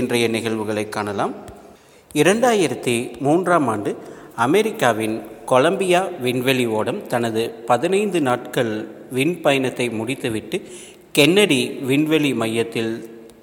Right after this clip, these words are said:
தரையிறங்குவதற்காக திரும்பி வரும் வழியில் வெடித்து நொறுங்கிய கொடூர விபத்து நேர்ந்தது. விண்வெளி ஓடத்தின் இறக்கை மேல் பதிக்கப்பட்டு இருந்த நுரை பஞ்சு படலம்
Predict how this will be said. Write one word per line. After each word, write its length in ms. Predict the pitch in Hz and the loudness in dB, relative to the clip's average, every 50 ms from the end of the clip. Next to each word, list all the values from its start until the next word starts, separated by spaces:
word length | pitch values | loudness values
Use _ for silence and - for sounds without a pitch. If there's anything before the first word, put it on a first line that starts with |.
| - - | -8 0
தரையிறங்குவதற்காக 1300 | - 127 123 135 156 165 156 147 135 131 127 120 123 123 120 107 113 110 - - 120 107 104 - 190 202 - - | 2 2 4 4 2 2 2 2 0 0 0 0 0 -2 0 0 -2 -4 -2 -2 -2 -2 0 -2 -6 -6 -4 -2
திரும்பி 360 | 147 135 143 151 156 147 135 120 117 - - - 123 | 0 0 2 2 2 2 0 0 -2 -4 -4 -2 0
வரும் 280 | 120 117 117 113 113 104 98 | 0 0 0 -2 -4 -2 -2
வழியில் 380 | 104 107 107 104 110 151 - - - - - - - - - - - - - 120 | -2 -2 -2 -4 -4 -6 -8 -10 -18 -20 -20 -20 -20 -20 -20 -20 -20 -10 -2 4
வெடித்து 520 | 131 139 143 175 202 - - - 139 120 110 107 110 110 - - 131 | 4 4 4 4 -2 -6 -6 -4 -2 0 0 0 -2 -4 -6 -4 -2
நொறுங்கிய 480 | 123 131 139 156 170 175 156 143 127 120 110 110 110 - - | 0 0 0 0 -2 -2 0 0 2 2 2 0 -2 -4 -2
கொடூர 340 | 131 127 131 147 160 160 151 143 123 117 107 - | -2 0 2 2 2 4 4 2 2 0 -2 -4
விபத்து 400 | 117 113 113 123 120 - - 127 110 107 - - - 113 | -4 -2 0 -2 -2 -2 -2 -4 -4 -4 -6 -10 -6 -2
நேர்ந்தது. 500 | 110 110 104 110 104 107 98 92 135 202 - - - - - - - - - _ _ _ _ - | -2 -2 -2 -2 -4 -6 -4 -6 -6 -8 -10 -14 -20 -20 -20 -20 -20 -20 -20 _ _ _ _ -6
விண்வெளி 520 | 123 135 156 185 214 214 220 220 214 208 208 - - - 120 | 0 0 2 2 2 0 0 0 0 -2 -6 -6 -2 2 2
ஓடத்தின் 500 | 120 117 120 117 - - 123 110 107 107 117 - - - - - - - 127 | 2 2 0 -2 -2 -2 -4 -2 -2 -4 -6 -8 -10 -14 -18 -16 -8 -4 -2
இறக்கை 360 | 131 151 170 170 - 196 185 180 | -2 -2 -2 -2 -2 -2 -2 0
மேல் 260 | 165 151 147 156 165 - - - - - | 0 0 -2 -2 -4 -10 -14 -10 -4 -2
பதிக்கப்பட்டு 640 | 123 120 135 135 - 139 - - 123 - - 131 123 120 - 127 113 | -2 -2 -2 -2 -4 -4 -2 -2 -4 -4 -4 -6 -6 -6 -6 -8 -6
இருந்த 340 | 110 110 107 104 123 165 - - - - - - - - 123 120 | -4 -4 -4 -4 -6 -6 -8 -10 -18 -20 -20 -20 -12 -10 -6 -4
நுரை 280 | 127 139 156 190 208 220 220 - - - - | -2 0 2 2 0 0 -2 -8 -8 -2 2
பஞ்சு 320 | 127 120 123 131 131 151 151 - - | 2 2 2 2 -2 -2 -4 -4 -2
படலம் 400 | 123 117 110 110 113 117 143 143 | -2 0 0 0 -2 -4 -4 -6